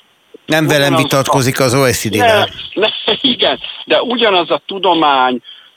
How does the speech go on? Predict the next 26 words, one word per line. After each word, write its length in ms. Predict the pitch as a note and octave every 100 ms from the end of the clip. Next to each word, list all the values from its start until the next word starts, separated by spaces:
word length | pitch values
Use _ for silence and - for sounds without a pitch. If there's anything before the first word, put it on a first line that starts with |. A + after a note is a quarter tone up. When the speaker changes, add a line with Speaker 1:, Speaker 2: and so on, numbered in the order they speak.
| _
Speaker 2:
és 180 | D3 -
ugyanazok 680 | D4+ F#3 D#3 C#3 C3 C3 -
a 120 | - A#2
gyógyszerek 640 | F#3+ F#3+ - E3 C3+ -
nagy 240 | D3+ D3+ C#3+
része 380 | C3+ - C3+ -
elvileg 680 | E3 F3+ F3+ D#3 D3 C#3 B2
rendelkezésre 1000 | D#3 D#3 C3 A#2 - A2+ A2 G#2 - A#2
áll 200 | G#2 G#2
Magyarországon 880 | A2 G#2+ G2+ F#2 - G#2 F#2 G2 A2
is, 220 | B2+ - - - -
csak 160 | - D3
pontosan 600 | - A3 G3 A#3+ - C#3 -
túl 240 | A3 F#3+
későn 560 | - G3 F3 D3 C#3 A#2+
kerülnek 520 | - B2 A#2+ A2+ A2+
ezek, 260 | A#2+ A#2+ A#2+
előre 420 | C#3+ E3+ C#3 A#2+
haladott 500 | A#2+ A#2 G#2+ G#2+ -
állapotba 560 | A#2 G#2 G2 G#2+ F#2 G#2+
kerülnek 540 | B2 G#2+ G#2+ G#2 -
ezek 280 | A2 G#2 -
a 40 |
daganatos 640 | F#2+ A2+ G2+ G2+ F#2+ G2 -
betegek, 480 | G#2 - F2+ F2+ - - - -
ö, 280 | - A2